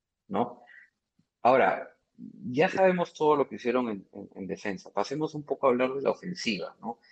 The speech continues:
Eh, la, la clave creo que es continuar la producción por tierra,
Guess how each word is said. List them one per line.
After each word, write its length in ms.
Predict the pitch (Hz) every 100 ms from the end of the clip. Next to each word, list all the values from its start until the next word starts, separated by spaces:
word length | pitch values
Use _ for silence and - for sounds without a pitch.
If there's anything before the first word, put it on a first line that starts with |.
| - _ -
Eh, 460 | 107 98 95 90 - _ _ _ _ _ _ -
la, 240 | 113 92 -
la 220 | 113 -
clave 340 | 139 147 143
creo 220 | - 143
que 80 | -
es 60 | 120
continuar 540 | - 123 104 107 117
la 160 | 123 120
producción 460 | 104 95 - 113
por 180 | 107 104
tierra, 300 | - 110 -